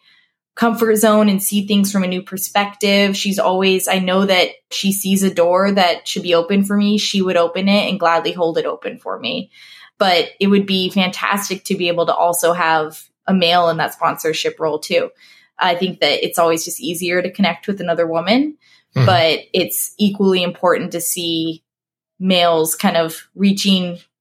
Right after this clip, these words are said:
Speaker 1: behind and kind of pulling females along with them and through that sponsorship role.
Speaker 2: Great. And hopefully we'll see more of that as time goes on. I mean, I think to your point, you can't move the needle from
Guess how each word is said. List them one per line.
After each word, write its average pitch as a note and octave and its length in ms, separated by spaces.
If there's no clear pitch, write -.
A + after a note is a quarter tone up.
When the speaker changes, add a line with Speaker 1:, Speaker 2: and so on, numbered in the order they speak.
Speaker 1:
behind F3 540
and E3 140
kind F3 160
of D#3+ 140
pulling F3 380
females E3+ 360
along E3 280
with D#3+ 160
them E3 180
and D#3 100
through E3 100
that D3+ 160
sponsorship - 640
role. - 260
Speaker 2:
Great. A#2 300
And C#3+ 220
hopefully G3 340
we'll D#3+ 160
see C#3 180
more B2 280
of A2 80
that G2+ 200
as G2 160
time G#2 300
goes G2 260
on. F2+ 380
I F#2 100
mean, F#2+ 160
I F#2+ 160
think G2 380
to A#2+ 120
your G2+ 100
point, G#2 360
you G#2+ 60
can't G#2 240
move G#2 500
the G#2 80
needle G2+ 400
from G2 540